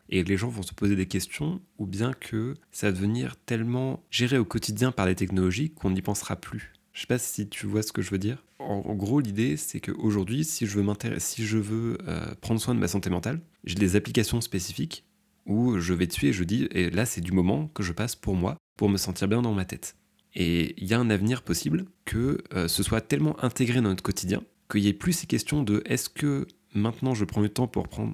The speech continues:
soin de ma santé mentale », mais que ce soit de façon automatique. Euh, moi, je, je, j'aime l'idée que l'I A peut avoir ce côté proactif sur la santé mentale, de pouvoir se poser des questions à des moments pré-, à des moments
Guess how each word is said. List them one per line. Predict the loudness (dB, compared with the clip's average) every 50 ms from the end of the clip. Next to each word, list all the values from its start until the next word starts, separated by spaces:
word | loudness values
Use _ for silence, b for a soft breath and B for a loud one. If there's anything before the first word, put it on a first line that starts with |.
| -8
soin | -10 -8 -4 -2 0
de | 0
ma | 0 0
santé | -2 -4 -4 -2
mentale », | -2 -2 -2 -2 -4 -6 -4 0
mais | 0 2
que | 2 2
ce | 2 2
soit | 2 2 2
de | 2 0
façon | -2 -4 -4 -2 -2 -4 -4 -6 _ _ -2
automatique. | 0 0 2 2 2 2 2 2 -2 -4 -4 -4 -6 -10 _ _ -4 -2
Euh, | -2 0 0
moi, | 2 2 2 2
je, | 2 2 2 2 4 4 2 2 0
je, | 0 -2 -2 -2 -2 -2 -2
j'aime | -2 0 2 2 4 4
l'idée | 2 2 4 4 2 2 2
que | 0 0
l'I | 2 2 2 2 2 2 2 2
A | 0 -2
peut | -2 -2 -2 0 0 0 -2 -6 -8 -6
avoir | -4 -2 0 0 0 0
ce | -2 -4 -4
côté | -4 -2 -2 -2
proactif | -2 -2 -2 -2 -2 -2 -2 -4 -6 -8 -8 -8 -12 -20 -20 _ -6
sur | -2 0
la | 0 0
santé | 0 0 -2 0 0
mentale, | 0 0 0 -2 -4 -4 -8 _ _ -12
de | -12
pouvoir | -6 -2 0 0 0 0
se | 0 -2 -2
poser | 0 2 4 4 4
des | 4 4 2
questions | 0 0 0 0 -2 -2 0 2 2
à | 2
des | 2 2
moments | 2 0 0 -2
pré-, | -4 -4 -6 -4 -2
à | 0 0
des | 0 0
moments | 0 0 0 0 0 0 -2 -4